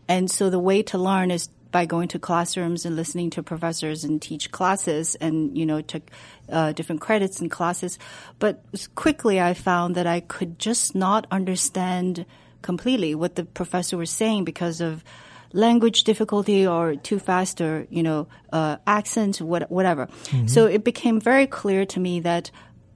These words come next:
Speaker 1: I really probably could only glean about ten percent of the contents of these classes. So I used to, you know, live with my Walkman that you take to, to, to each class and record each,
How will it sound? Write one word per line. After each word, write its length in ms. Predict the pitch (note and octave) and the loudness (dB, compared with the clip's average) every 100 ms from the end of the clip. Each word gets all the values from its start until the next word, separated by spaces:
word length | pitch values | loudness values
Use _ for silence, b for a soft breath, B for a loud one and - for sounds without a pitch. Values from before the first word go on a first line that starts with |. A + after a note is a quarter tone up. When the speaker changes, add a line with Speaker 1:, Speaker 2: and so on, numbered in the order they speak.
| - - - | -20 -20 -4
Speaker 1:
I 440 | G3+ A3+ A#3+ G3+ E3+ - | 4 6 4 2 -6 -4
really 320 | F#3 A#3+ A3 | 2 6 4
probably 520 | G#3+ F#3+ F3+ F#3 F3+ | 4 0 0 0 0
could 360 | - - - - | -2 -8 -10 -6
only 260 | G3 G3+ F#3 | -2 0 -2
glean 340 | E3 F3+ F3+ | -2 -2 -2
about 240 | E3+ D#3+ D#3+ | 0 -2 -2
ten 180 | F#3+ | -4
percent 420 | G3 F3+ F3 E3 D#3+ | -4 -4 -4 -4 -4
of 180 | E3+ | -6
the 80 | E3 | -6
contents 480 | D#3+ E3+ E3 D#3+ - | -6 -4 -2 -4 -4
of 160 | D#3 D#3 | -8 -6
these 180 | D3 | -6
classes. 560 | - - G3 - C#3 - B B B | -6 -4 -4 -2 -8 -8 B B B
So 160 | - G3+ | -2 0
I 40 | |
used 340 | F#3+ B3 C4 | 4 2 0
to, 220 | - F3+ F3 B B B B | 0 0 0 B B B B
you 120 | F#3 | -2
know, 140 | F#3+ F3 | 0 2
live 560 | F3 A#3 F#3 F3 - | 4 6 6 2 -2
with 240 | F#3 F#3+ F#3 | 0 0 2
my 240 | F3+ F3 | 2 2
Walkman 800 | E3+ G3 A3 F3 D3+ D#3 F3 F3+ | 4 4 4 0 0 0 0 0
that 160 | F3+ F3 | 0 2
you 140 | F3 | 0
take 280 | - G#3 G#3 | 2 0 2
to, 280 | - G3 F#3+ B B - | 4 6 4 B B 0
to, 320 | G#3+ G3 F#3 | 6 8 6
to 280 | - G3 F#3+ | 2 2 2
each 300 | G#3+ G3+ - | 0 -2 -6
class 420 | - F#3+ F3+ - | 0 2 2 0
and 160 | F3+ F3 | -2 -2
record 600 | F3 - G#3+ A3+ G#3+ - | -4 -2 2 2 2 -4
each, 420 | G3 F#3+ - - | -4 -4 -6 -8